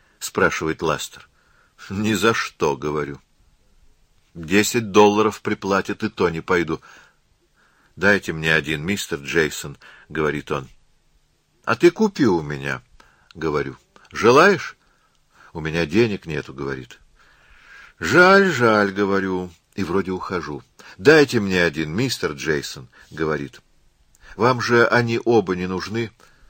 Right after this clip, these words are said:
«Да уймись ты», дился ему. «Знаешь, ведь он даром ничего не даст». «А сколько вы за него хотите?» Ластер меня спрашивает. «Пять центов», говорю.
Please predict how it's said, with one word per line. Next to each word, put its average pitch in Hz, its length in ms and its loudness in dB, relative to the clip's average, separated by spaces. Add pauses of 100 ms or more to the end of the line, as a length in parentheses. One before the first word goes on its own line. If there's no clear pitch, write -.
(500)
«Да 82 200 -4
уймись 95 760 -2
ты», 80 340 -6 (220)
дился 80 500 -6
ему. 73 320 -10 (1200)
«Знаешь, 104 560 4
ведь 95 180 0
он 101 180 2
даром 117 400 4
ничего 113 440 0
не 120 120 -2
даст». 90 460 0 (1400)
«А 85 320 -8
сколько - 500 0
вы 78 140 -2
за 78 160 -4
него 76 260 -4
хотите?» - 600 -8 (760)
Ластер 82 520 -2
меня 73 300 -8
спрашивает. 69 640 -10 (640)
«Пять 175 260 2
центов», 117 600 0
говорю. 80 440 -4